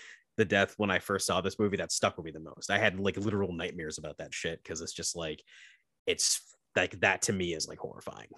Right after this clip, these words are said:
Like, that is the most horrifying. It's just the, the being crushed <laughs> like that. Like, holy shit.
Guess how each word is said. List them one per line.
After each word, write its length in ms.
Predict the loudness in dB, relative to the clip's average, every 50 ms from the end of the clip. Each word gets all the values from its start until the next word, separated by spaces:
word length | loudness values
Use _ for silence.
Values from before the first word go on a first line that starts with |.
| -14 _
Like, 200 | -8 -8 -4 2
that 180 | 4 6 6 6
is 120 | 4 2
the 100 | 0 0
most 200 | 0 0 0 0 -2
horrifying. 360 | -2 -2 -2 -2 -4 -2 -2
It's 100 | -4 -2
just 180 | -4 -6 -6 -8
the, 120 | -10 -12 -10
the 160 | -10 -10 -10 -10 -6 -4
being 220 | -2 -2 0 -2
crushed 560 | -4 -2 -2 -2 0 2 0 0 0 -2 -8 -12 -14
<laughs> 160 | -4 4 4
like 180 | 4 4 4 -2
that. 360 | -6 -6 -6 -6 -8 -10 -12 _ -12
Like, 320 | -8 -8 -8 -8 -10 -14 -18 -20 -20 -20 -20 -20 -20 _ -20
holy 400 | -4 0 2 2 2 0 -2 -2
shit. 360 | -2 -2 -2 -2 -4 -8 -10